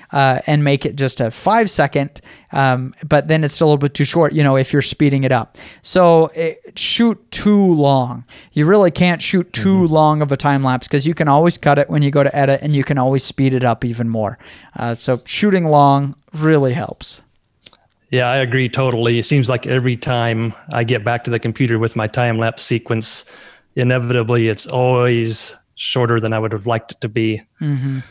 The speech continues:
Speaker 2: So definitely just let the camera go. Just find, you know, take a, a stool, find somewhere to get comfortable, let the camera do its thing, and, and, uh, just de-, definitely shoot more than you think you're gonna need.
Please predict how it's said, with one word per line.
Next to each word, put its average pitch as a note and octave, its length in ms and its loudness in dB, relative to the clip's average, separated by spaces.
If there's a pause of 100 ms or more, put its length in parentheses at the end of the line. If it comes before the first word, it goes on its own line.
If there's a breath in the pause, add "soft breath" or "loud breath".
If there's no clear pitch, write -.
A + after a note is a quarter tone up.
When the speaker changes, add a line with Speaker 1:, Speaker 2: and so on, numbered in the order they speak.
(280 loud breath)
Speaker 2:
So A#2 340 -2
definitely B2 800 -2 (340 loud breath)
just - 160 -2
let E3+ 120 -2
the C#3+ 80 -4
camera C3 320 -2
go. A#2+ 500 -2 (100)
Just - 360 -10 (260)
find, D#3+ 800 -4 (160)
you E3+ 100 -4
know, B2+ 80 0
take D#3+ 220 -2
a, A2+ 180 -4 (160)
a C#3+ 80 -4
stool, D#3 600 0
find D3 260 -2
somewhere C#3+ 260 0
to B2+ 80 -2
get D3 300 -4
comfortable, C3+ 680 -4 (100)
let B2+ 140 -18
the B2 80 -4
camera B2 300 -4
do B2 200 -2
its - 140 -6
thing, A#2+ 360 -4
and, G2 240 -8 (800 loud breath)
and, G2+ 400 -10 (200)
uh, A2 140 -4
just B2 280 -4
de-, B2+ 200 -4
definitely B2+ 300 -2
shoot A#2 260 -6
more A2+ 160 -2
than A2 120 -2
you A2 80 -2
think B2 240 -4
you're A2+ 120 -2
gonna G#2+ 160 -4
need. G#2 260 -8